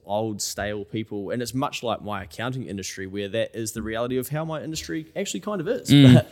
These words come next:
Speaker 1: <laughs> but there are young people doing cool shit in this space. Is there anything that we haven't covered off, uh, before we wrap up, mate, that you'd like to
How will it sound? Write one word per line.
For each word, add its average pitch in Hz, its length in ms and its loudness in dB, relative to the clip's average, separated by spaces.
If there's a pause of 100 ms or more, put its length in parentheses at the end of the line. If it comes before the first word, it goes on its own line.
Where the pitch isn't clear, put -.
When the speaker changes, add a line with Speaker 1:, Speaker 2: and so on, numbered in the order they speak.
(120)
Speaker 1:
<laughs> - 100 -20
but 139 160 -2
there 147 180 4
are 131 180 2
young 123 360 -6
people 117 320 -6
doing 113 340 -6
cool 113 220 -4
shit - 360 -8 (120)
in 107 160 -6
this 95 140 -8
space. - 500 -6 (280)
Is 131 140 4
there 160 140 4
anything 160 260 4
that - 140 -2
we 117 180 -4
haven't 127 400 -4
covered 107 260 -4
off, 104 380 -6 (320)
uh, 104 100 -4
before 104 300 -4
we 104 100 -2
wrap 101 240 -6
up, 110 160 -8
mate, 95 220 -12
that 90 100 -10
you'd 101 200 -10
like 101 280 -4
to 92 260 -8